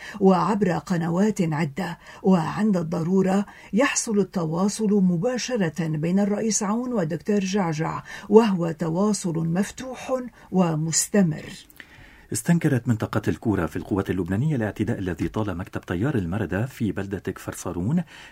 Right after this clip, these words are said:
Speaker 2: من خلال إزالة شعاره الرسمي وحفر شعارات حزبية مكانها، ولفت البيان إلى أن هذه الممارسات مدانة، داعية الأجهزة الأمنية المختصة إلى التحرك السريع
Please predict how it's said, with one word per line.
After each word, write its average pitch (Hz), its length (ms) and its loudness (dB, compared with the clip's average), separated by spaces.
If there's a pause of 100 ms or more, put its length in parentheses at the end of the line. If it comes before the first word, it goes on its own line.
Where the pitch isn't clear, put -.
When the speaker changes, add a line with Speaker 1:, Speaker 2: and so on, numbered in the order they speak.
Speaker 2:
من 113 100 2
خلال 135 420 0
إزالة 113 360 -2
شعاره 117 480 -2
الرسمي 101 400 -2
وحفر 110 340 -4
شعارات 98 480 -4
حزبية 104 580 -6
مكانها، 82 760 -6 (340)
ولفت 98 520 -2
البيان 90 360 0
إلى 139 220 -2
أن 120 100 -2
هذه 95 340 -2
الممارسات 80 720 -4
مدانة، 135 540 -2 (340)
داعية 92 580 -2
الأجهزة 104 560 -2
الأمنية 120 600 -2 (220)
المختصة 98 540 -2
إلى 123 220 -2
التحرك 98 440 -6
السريع 135 480 -2